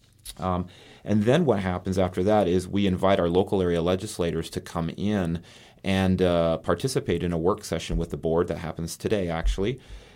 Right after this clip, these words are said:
And they'll, uh, they'll be briefed by our staff and our board on what's issu-, what issues are important to them. Uh, we'll share a number of different, uh, concerns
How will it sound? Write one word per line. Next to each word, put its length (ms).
And 240
they'll, 280
uh, 220
they'll 180
be 140
briefed 420
by 180
our 100
staff 760
and 220
our 140
board 520
on 220
what's 220
issu-, 280
what 200
issues 340
are 140
important 420
to 100
them. 340
Uh, 180
we'll 100
share 320
a 60
number 300
of 100
different, 500
uh, 340
concerns 720